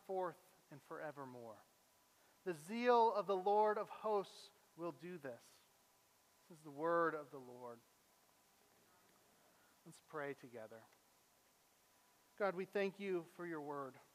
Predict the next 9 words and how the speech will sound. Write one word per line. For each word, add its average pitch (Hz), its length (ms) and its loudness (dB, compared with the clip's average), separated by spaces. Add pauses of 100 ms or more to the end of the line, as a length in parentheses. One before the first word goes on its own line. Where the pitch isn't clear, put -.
(1900)
We 151 120 -16
thank 175 240 -2
you 180 280 -4 (1500)
that 170 80 -4
you 175 160 -6
reveal 175 540 6
that 190 180 -2
you 190 60 2
are 175 100 0